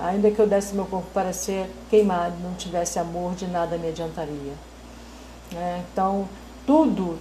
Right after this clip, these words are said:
depende do objetivo sincero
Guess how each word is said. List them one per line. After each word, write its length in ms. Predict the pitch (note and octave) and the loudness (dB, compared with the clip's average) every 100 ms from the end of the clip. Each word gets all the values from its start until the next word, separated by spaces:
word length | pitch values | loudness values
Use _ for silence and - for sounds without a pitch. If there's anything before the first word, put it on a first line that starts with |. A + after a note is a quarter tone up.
| - | 0
depende 600 | G3 G3+ G#3+ A3 A3 G3+ | 2 4 8 8 8 4
do 120 | G3+ | 2
objetivo 840 | F#3 F#3+ G3 G3+ - A3+ G3+ G3 | 2 2 0 0 0 0 0 -2
sincero 920 | - G3+ C#4 B3 - A3 G3 F#3 F3 | 0 4 6 4 6 8 8 8 2